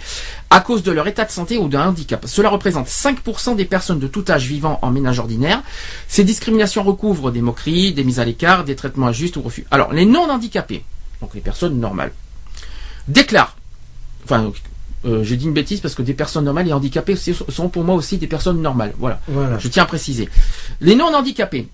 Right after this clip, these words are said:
Speaker 1: donc, déclarent les, des discriminations relevant de problèmes de santé spécifiques et non d'un mauvais de, euh, état de santé global. Par exemple, des moqueries liées à l'apparence chez ceux qui ont des gros problèmes de vue non, non handicapants. Donc, on parle de strabisme corrigé, entre autres.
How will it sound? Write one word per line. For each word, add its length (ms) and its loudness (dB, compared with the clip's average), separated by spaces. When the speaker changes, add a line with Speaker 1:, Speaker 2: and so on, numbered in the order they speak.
Speaker 1:
donc, 240 4
déclarent 420 4
les, 120 -4
des 300 2
discriminations 680 0
relevant 300 4
de 80 -2
problèmes 380 0
de 80 -2
santé 260 -4
spécifiques 720 -2
et 100 2
non 200 4
d'un 140 -2
mauvais 240 0
de, 100 0
euh, 260 0
état 180 4
de 100 0
santé 320 0
global. 420 4
Par 140 6
exemple, 360 -6
des 120 4
moqueries 440 0
liées 320 0
à 80 4
l'apparence 500 2
chez 200 0
ceux 280 0
qui 160 6
ont 120 10
des 120 0
gros 160 2
problèmes 320 2
de 120 4
vue 300 2
non, 220 0
non 180 4
handicapants. 540 0
Donc, 180 -4
on 60 -6
parle 160 0
de 60 0
strabisme 640 2
corrigé, 300 -2
entre 200 0
autres. 180 -4